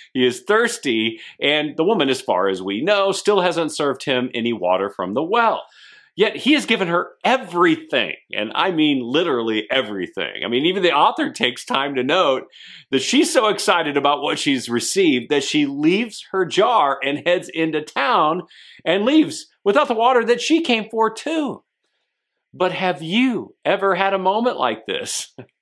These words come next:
A moment that you forgot about one thing because you discovered something so much better. And it was so good, you forgot to do what you came to do? Of course you have. We all have.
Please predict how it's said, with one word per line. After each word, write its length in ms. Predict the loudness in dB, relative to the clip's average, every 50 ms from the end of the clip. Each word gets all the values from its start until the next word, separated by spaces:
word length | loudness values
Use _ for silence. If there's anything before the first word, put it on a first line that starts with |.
| _ -20 -20 -6 -4
A 60 | 0 2
moment 260 | 2 2 2 0 2 2
that 180 | 2 2 0 -2 -8 -16 -20 -12 -4
you 140 | -4 -2 0
forgot 260 | 2 2 2 2 2
about 380 | 2 2 2 2 2 -2 -6 -10
one 460 | -10 -4 0 0 2 0 0 -4 -2
thing 340 | 0 2 2 2 2 0 0
because 380 | -2 -4 -2 -2 -2 -2 -2
you 80 | -4 -4
discovered 520 | -2 -4 -4 -4 -2 -2 -2 -2 -4 -6
something 440 | -4 -4 -4 -4 -4 -6 -6 -6 -6
so 240 | -8 -8 -8 -8 -8
much 340 | -6 -6 -6 -6 -8 -10 -10
better. 480 | -8 -8 -8 -10 -12 -14 -16 -18 -20 _ _ _ _ -20 -20 -6
And 140 | 0 0 2
it 60 | 4
was 160 | 4 2 2
so 420 | 0 -2 -2 0 2 4 4 2 2
good, 460 | 2 2 2 2 2 2 0 -4 -6 _ _ -20 -20 -20 -20 _
you 280 | _ -2 0 0 0 0
forgot 500 | 0 -2 -2 -2 0 2 2 2 2 0 -4 -4 -4
to 100 | -2 -2
do 380 | -2 -2 0 0 2 2 0
what 200 | -2 -4 -6 -6
you 120 | -6 -6 -6
came 500 | -6 -6 -4 -4 -4 -4 -6 -8 -12 -16 _ _
to 100 | -10 -10
do? 440 | -8 -6 -6 -6 -6 -8 -10 -14 -18 _ _ _ _ _ _ _ _ _ _ -18
Of 80 | -8
course 240 | -4 -2 -2 0 0
you 100 | 0 2
have. 360 | 2 2 0 0 -2 -6 -8 _ _ _ _ _ _
We 120 | -2 2
all 240 | 2 4 4 4 4
have. 420 | 2 2 2 2 0 0 -2 -6